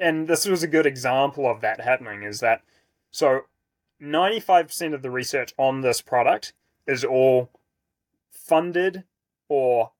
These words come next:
actually most of them literally done in the R and D labs of the companies making it.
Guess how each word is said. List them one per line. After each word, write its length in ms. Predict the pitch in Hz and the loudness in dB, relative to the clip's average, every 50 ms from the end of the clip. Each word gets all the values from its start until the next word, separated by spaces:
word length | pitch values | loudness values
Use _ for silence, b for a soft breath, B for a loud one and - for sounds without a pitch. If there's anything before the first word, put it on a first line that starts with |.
| _ - - | _ -8 -2
actually 340 | 147 160 165 - 185 180 160 | -2 -2 -2 -2 -6 -6 -4
most 380 | 143 139 139 160 160 - - | -2 0 0 0 0 -2 -6
of 120 | 180 151 143 | -8 -4 -2
them 240 | 151 143 131 131 123 | -4 -4 -4 -6 -10
literally 580 | 131 139 143 170 190 185 - - 170 170 165 | -10 -6 -4 -4 -4 -6 -8 -8 -6 -6 -6
done 340 | 151 131 151 135 143 151 143 | -2 0 2 2 2 0 -2
in 300 | 151 - 143 143 147 151 | -8 -8 -10 -8 -8 -10
the 180 | 139 139 143 151 | -10 -10 -8 -2
R 240 | 131 131 139 147 147 | 2 4 4 4 2
and 140 | 143 139 131 | 0 -4 -6
D 220 | 135 127 127 131 | -6 -6 -6 -6
labs 580 | 127 117 110 117 135 165 208 214 190 - - - - | -4 -2 0 0 0 0 -2 -4 -6 -10 -12 -4 2
of 260 | 143 139 131 127 120 | 2 2 2 0 -4
the 100 | 127 123 | -6 -6
companies 540 | - - 147 127 117 123 120 117 113 - - | -4 -2 -4 -4 -4 -6 -8 -8 -8 -8 -6
making 340 | 120 110 104 - - 113 | -6 -6 -6 -8 -12 -18
it. 140 | 117 107 - | -20 -20 -20